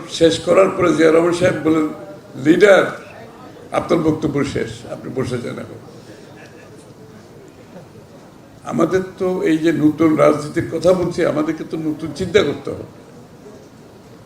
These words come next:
এই লম্বা সম্বোধনের মাধ্যমে এই কালচার কিন্তু কোনো সভ্য দেশে নাই। আমি দুঃখিত, কথাগুলো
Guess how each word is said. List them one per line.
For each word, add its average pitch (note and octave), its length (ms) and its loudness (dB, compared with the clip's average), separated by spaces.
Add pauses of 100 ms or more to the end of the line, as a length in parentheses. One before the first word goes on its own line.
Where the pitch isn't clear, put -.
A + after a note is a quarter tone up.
(260)
এই F3 60 -2
লম্বা E3 420 4
সম্বোধনের F3 680 -2
মাধ্যমে C#3+ 480 -2 (540)
এই D#3+ 120 -2
কালচার F#3+ 420 2 (120)
কিন্তু F3 240 -8
কোনো F3 180 -4
সভ্য D#3 360 0
দেশে D3+ 260 -2 (100)
নাই। - 80 -12 (1900)
আমি E3 160 0
দুঃখিত, G3 500 0
কথাগুলো F3 360 0